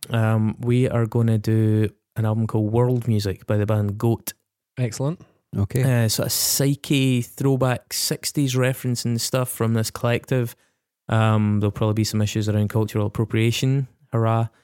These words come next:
Speaker 3: Mm.
Speaker 1: Uh, hopefully not as brazen as, um, Tune Yards, though.
Speaker 3: Mm.
Speaker 1: Uh, but it's a, it's a really fun album. It's a style of music we've not really covered, and I'd imagine at some point in the future we'll end up doing a psych rock mixtape
Speaker 3: Mm-hmm.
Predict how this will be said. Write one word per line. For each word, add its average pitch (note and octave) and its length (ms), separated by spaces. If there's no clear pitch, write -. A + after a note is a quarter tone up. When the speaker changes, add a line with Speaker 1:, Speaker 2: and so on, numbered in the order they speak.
Speaker 3:
Mm. A2 380
Speaker 1:
Uh, - 80
hopefully A#2 320
not G#2 200
as G2+ 160
brazen G#2+ 460
as, G2 400
um, G2 360
Tune A2 240
Yards, G2 320
though. G2+ 220
Speaker 3:
Mm. A2 120
Speaker 1:
Uh, A2 140
but A2 280
it's A#2 240
a, A2+ 140
it's G2 160
a A#2+ 60
really A#2 200
fun A2 260
album. A2+ 360
It's - 220
a A2+ 40
style D3 240
of D3 60
music C#3+ 240
we've G#2+ 120
not A#2+ 140
really G#2+ 160
covered, A2 560
and G#2 240
I'd A#2 100
imagine C#3+ 300
at - 80
some A#2+ 180
point G#2+ 320
in A2+ 80
the G#2+ 60
future G#2+ 320
we'll G#2+ 140
end G#2+ 160
up - 100
doing A2 140
a G2+ 60
psych G#2+ 300
rock A2 320
mixtape - 480
Speaker 3:
Mm-hmm. G2 140